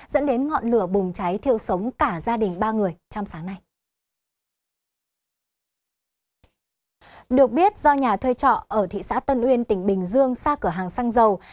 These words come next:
nên vào ngày hai mươi hai tháng mười hai, anh T, sinh năm một nghìn chín trăm tám mươi hai, mang bình đi mua hai trăm nghìn đồng xăng về dự trữ.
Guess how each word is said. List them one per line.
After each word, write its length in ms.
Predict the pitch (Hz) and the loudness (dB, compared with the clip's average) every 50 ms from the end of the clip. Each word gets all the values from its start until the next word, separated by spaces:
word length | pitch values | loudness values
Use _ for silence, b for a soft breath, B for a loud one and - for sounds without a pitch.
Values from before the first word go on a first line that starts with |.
| B - | B -4
nên 120 | 320 330 | -2 0
vào 100 | 294 277 | 2 2
ngày 180 | 233 226 214 208 | 2 2 0 -2
hai 140 | 233 262 277 | -2 -2 -2
mươi 100 | 277 277 | -2 -2
hai 200 | 277 277 269 269 | 0 0 0 0
tháng 220 | 269 233 202 240 | 0 -2 -2 0
mười 120 | 269 262 196 | 0 0 0
hai, 260 | 196 214 240 247 247 | -2 -2 -2 -2 0
anh 200 | - 254 269 262 | 0 -2 -2 0
T, 100 | - - 294 285 262 226 B B B | 0 2 2 2 2 -2 B B B
sinh 160 | - - 320 | -8 -4 -2
năm 100 | 320 302 | 0 0
một 100 | 262 214 | 0 0
nghìn 140 | 202 202 190 | 0 -2 -2
chín 140 | 185 - 196 | -4 -6 -6
trăm 220 | 208 254 240 233 | -6 -4 -6 -4
tám 180 | 226 190 185 226 | -4 -2 -2 -2
mươi 80 | 247 | -2
hai, 240 | 254 247 269 262 254 | -2 -2 -2 0 0
mang 300 | 247 254 277 294 294 269 | 0 0 0 0 0 2
bình 240 | 240 247 220 196 185 | 2 2 2 2 0
đi 80 | 208 233 | 0 0
mua 140 | 240 254 | 0 0
hai 220 | 254 247 269 311 302 | 0 0 -2 -4 -4
trăm 200 | 302 320 294 285 | -4 -4 -2 0
nghìn 160 | 247 208 190 | 0 0 0
đồng 180 | 190 185 175 175 | -2 -2 -2 -4
xăng 280 | - - 233 240 226 | -4 -4 -4 -4 -4
về 100 | 190 180 | -4 -4
dự 120 | 160 185 180 - | -6 -6 -6 -4
trữ. 280 | - 285 254 285 349 | -2 0 2 2 0